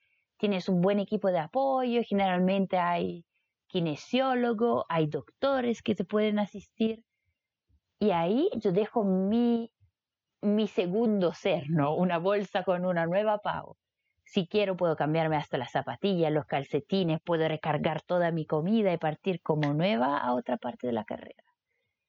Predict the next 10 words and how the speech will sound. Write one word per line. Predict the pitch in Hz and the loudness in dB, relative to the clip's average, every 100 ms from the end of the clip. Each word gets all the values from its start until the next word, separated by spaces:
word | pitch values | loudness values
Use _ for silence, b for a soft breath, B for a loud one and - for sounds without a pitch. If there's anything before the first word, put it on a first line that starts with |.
| _ _ _ _ | _ _ _ _
Y | 202 | -6
también | 180 185 190 190 226 | 0 2 2 2 2
una | 226 214 | 2 2
buena | 190 196 208 | 0 -2 -4
estrategia | 208 _ 185 175 202 214 - 240 240 - | -10 _ -8 -4 -2 -4 -2 -2 -2 -8
que | |
acá | 175 151 247 | -14 -6 -2
yo | 233 254 | 0 0
creo | 247 262 | 2 0
que | 247 190 | -2 -12